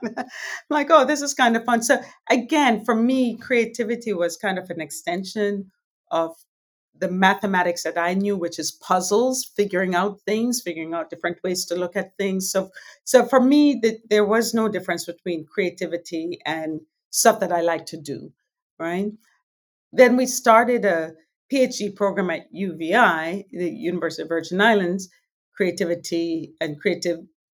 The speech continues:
Leadership for Innovation and Change, and we collaborated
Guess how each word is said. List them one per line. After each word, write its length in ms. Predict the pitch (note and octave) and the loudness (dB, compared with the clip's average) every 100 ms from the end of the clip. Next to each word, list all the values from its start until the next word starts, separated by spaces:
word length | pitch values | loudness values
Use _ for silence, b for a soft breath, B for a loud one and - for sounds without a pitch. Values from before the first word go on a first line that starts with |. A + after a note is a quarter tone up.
| _ | _
Leadership 600 | E3+ A#3 C4+ G3+ - F3 | -2 2 4 2 0 -4
for 100 | E3+ | -4
Innovation 480 | - F#3+ F3 E3+ F3 | -2 -2 0 -2 -4
and 160 | E3 E3 | -6 -4
Change, 400 | - A#3+ G#3+ G3 | 0 2 2 0
and 180 | F3 | -2
we 240 | E3 E3+ - _ _ _ - | -4 -8 -10 _ _ _ -6
collaborated 640 | F#3 G3+ A3+ A3 F3+ D#3 | 2 4 4 2 -2 -4